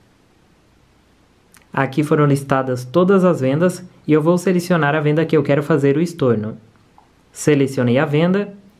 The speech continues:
aqui eu posso visualizar os detalhes e para fazer o estorno, basta pressionar em estornar pagamento. Agora pediu para aproximar, inserir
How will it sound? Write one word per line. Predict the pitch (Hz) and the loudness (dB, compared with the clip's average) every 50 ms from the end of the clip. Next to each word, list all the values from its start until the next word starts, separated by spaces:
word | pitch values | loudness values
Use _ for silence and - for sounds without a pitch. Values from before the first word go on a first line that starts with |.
| - _ - | -20 _ -6
aqui | - 135 131 - - | -4 -4 -4 -2 -4
eu | 147 147 | -4 0
posso | 147 143 139 135 147 131 | 0 -2 -2 -2 -4 -4
visualizar | 127 147 139 131 139 135 127 120 131 123 123 | -2 -2 0 0 0 -2 0 -2 -2 -2 0
os | 123 120 | -2 0
detalhes | 131 156 - - - 139 131 135 151 180 190 - - - - _ _ _ - | 0 0 -2 0 -2 -2 -2 -2 -2 -4 -6 -6 -10 -20 -20 _ _ _ -2
e | - 147 | -2 0
para | 147 156 143 143 139 | 2 2 0 0 -2
fazer | - 151 143 135 135 135 | -2 -4 0 0 2 2
o | 143 | 2
estorno, | 185 190 - - 151 151 156 170 185 185 - - - - - | 0 0 0 0 2 2 2 2 0 -2 -4 -8 -20 -10 -4
basta | 143 139 143 139 - 156 147 | -2 -2 -2 -2 -4 -6 -4
pressionar | - 156 147 147 - 147 139 139 143 | -2 -4 -4 -2 -2 0 0 2 0
em | 147 147 - 147 151 | 0 -2 -4 -2 0
estornar | 170 175 175 - 151 139 135 143 139 139 | 0 0 0 0 0 0 0 2 0 0
pagamento. | 139 160 165 165 175 165 135 113 107 113 127 - - - _ _ _ _ _ _ _ _ _ _ _ _ _ _ _ _ _ _ _ - | 0 -2 -2 -2 0 -2 -2 -2 -4 -6 -10 -14 -20 -20 _ _ _ _ _ _ _ _ _ _ _ _ _ _ _ _ _ _ _ -4
Agora | 147 135 131 143 143 151 | -4 -2 0 0 -2 -2
pediu | 147 151 147 139 143 | -2 -2 -2 -2 -2
para | 143 151 139 135 | 0 0 -2 -2
aproximar, | 131 - 147 139 139 143 139 135 143 165 180 170 - - - | -2 -2 -4 -4 -2 -2 0 0 2 0 0 -2 -6 -10 -6
inserir | - 160 156 - - 143 139 139 151 165 160 | -4 -4 -4 0 0 0 0 2 0 -2 -2